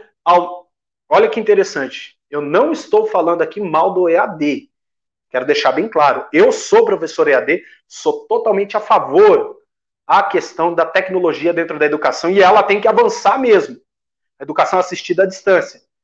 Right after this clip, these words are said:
Mas a forma como foi feita, colocando de uma maneira bem rala e rasa para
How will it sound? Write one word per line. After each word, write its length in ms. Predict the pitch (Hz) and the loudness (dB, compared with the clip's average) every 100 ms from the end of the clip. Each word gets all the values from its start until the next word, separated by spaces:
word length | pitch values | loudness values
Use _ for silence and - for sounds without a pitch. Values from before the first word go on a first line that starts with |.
| _ _ | _ _
Mas 260 | 160 170 - - | 0 0 -2 -2
a 140 | 151 147 - - | -2 -2 -8 -8
forma 400 | - 220 226 196 | 0 2 2 0
como 240 | - 160 151 | -4 -8 -10
foi 180 | 151 135 | -10 -10
feita, 340 | - 113 _ _ _ _ _ _ _ _ _ _ _ _ _ _ | -14 -20 _ _ _ _ _ _ _ _ _ _ _ _ _ _
colocando 520 | 147 160 - 147 139 | -2 0 0 0 -2
de 60 | 135 | -2
uma 140 | 147 | -2
maneira 300 | 139 135 127 | -2 -2 -2
bem 180 | 123 156 | -2 -4
rala 480 | - 139 202 214 160 | 0 4 6 6 4
e 80 | 139 | 2
rasa 380 | 131 151 165 | 2 2 0
para 380 | - 156 151 - | -2 0 0 -4